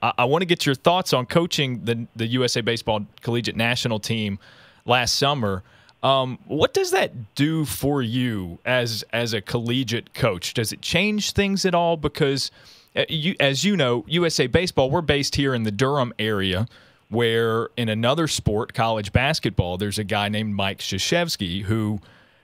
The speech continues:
through his experience with U S A Basketball, credits that as part of the reason that he has been so adaptive with recruiting and, and style of play and sort of just been able to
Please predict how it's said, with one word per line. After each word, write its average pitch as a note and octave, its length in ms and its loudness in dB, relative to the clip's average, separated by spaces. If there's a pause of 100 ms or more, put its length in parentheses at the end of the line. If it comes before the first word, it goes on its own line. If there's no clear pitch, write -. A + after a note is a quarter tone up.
(180)
through C3+ 320 0
his B2+ 220 0
experience B2+ 640 0
with A2+ 160 -2
U A#2 120 2
S G#2+ 140 0
A G2+ 80 0
Basketball, A2+ 720 0
credits C3 480 -2
that A2+ 680 0 (260)
as A#2 460 0
part C3 300 4
of C#3 60 2
the B2+ 80 -2
reason B2 720 0
that A#2 160 -4
he A2+ 280 -2
has A2 160 -2
been A#2+ 220 -2
so A2 260 0
adaptive A#2 640 -2
with G#2 280 -6 (300)
recruiting D3+ 1000 0
and, G2 180 -6
and F#2 160 -6
style A2 420 0
of F#2+ 140 -8
play E3 460 2
and A#2+ 160 -2
sort E3 220 -2
of C#3 140 -6
just C#3 220 -6
been D3+ 140 0
able D3+ 280 2
to C#3 480 0